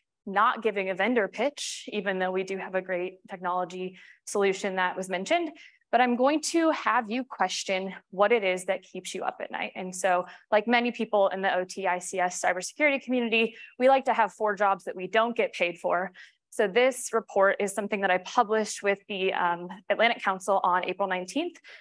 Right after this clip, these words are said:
You can go and download it. It's a free P D F. I think it's, like, ten or fifteen pages. And it really does discuss a lot of the issues with how difficult it is to assess, um, purpose-built systems and how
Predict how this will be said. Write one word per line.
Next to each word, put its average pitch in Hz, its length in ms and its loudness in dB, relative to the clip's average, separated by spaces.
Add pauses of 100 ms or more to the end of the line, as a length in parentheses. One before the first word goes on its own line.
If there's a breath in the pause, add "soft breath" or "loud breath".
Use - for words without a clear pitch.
(100 loud breath)
You 202 100 -2
can 202 120 -4
go 185 120 2
and 180 100 0
download 233 320 2
it. 233 140 0
It's - 80 -14
a 180 60 -4
free 190 240 -4
P 185 180 -10
D 180 120 0
F. 196 320 2
I 190 60 -2
think 190 200 -6
it's, 185 120 -6
like, 185 120 -6
ten 190 160 -6
or 185 80 -4
fifteen 190 340 -12
pages. 269 420 2 (380 loud breath)
And 233 120 0
it 220 80 -2
really 269 220 2
does 233 240 2
discuss 196 640 -2
a 196 60 -2
lot 185 160 2
of 185 80 -6
the 214 180 -4
issues 190 400 -6
with 185 160 2 (160)
how 240 180 4
difficult 233 520 0
it 226 160 0
is 185 360 -2
to - 200 -6
assess, 180 540 0 (480 loud breath)
um, 180 240 2
purpose-built 202 840 2
systems 320 680 -2
and 202 320 0
how 196 400 4